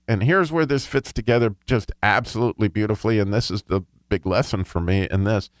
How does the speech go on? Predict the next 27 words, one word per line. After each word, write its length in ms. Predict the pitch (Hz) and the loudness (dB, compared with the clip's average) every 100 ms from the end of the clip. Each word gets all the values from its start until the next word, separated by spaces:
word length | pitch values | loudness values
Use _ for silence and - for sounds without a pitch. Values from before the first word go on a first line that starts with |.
| _ _ _ | _ _ _
In 80 | - | 2
the 80 | 139 | 4
hundred 340 | 170 247 196 | 4 2 0
forty-fifth 480 | 151 165 151 - 131 | -2 0 0 0 -2
Psalm, 480 | - 143 131 110 104 - _ _ _ _ _ | 0 2 4 2 -2 -10 _ _ _ _ _
King 240 | - 151 139 | 0 2 4
David 420 | 147 151 135 107 - - | 4 4 0 -4 -8 -4
did 240 | 127 143 | 0 2
that 200 | 135 123 - | 4 2 2
as 320 | 113 123 127 | 0 2 2
an 180 | 101 110 | 0 0
acrostic. 560 | 110 - 170 202 - - | 0 2 2 2 0 -4
Again, 380 | 117 180 170 | 0 2 2
every 360 | 143 147 165 170 | 2 2 2 0
single 340 | - 165 143 | 0 0 0
verse 440 | 120 127 135 131 - _ _ _ | 0 2 2 2 -6 _ _ _
had 280 | - 120 135 | 0 2 4
to 100 | 139 | 0
do 280 | 120 120 123 | -2 2 2
with 140 | 117 113 | 2 2
the 100 | 113 | 2
letter 280 | 117 123 | 2 2
of 80 | 117 | 2
the 80 | 107 | 0
Hebrew 400 | 104 113 110 113 | 2 2 2 2
alphabet, 720 | 113 180 160 113 110 101 107 - _ _ _ _ _ _ _ _ _ - | 4 4 2 -2 2 2 2 -2 _ _ _ _ _ _ _ _ _ -2
except 680 | 117 - - 220 196 - | -2 0 2 2 2 -2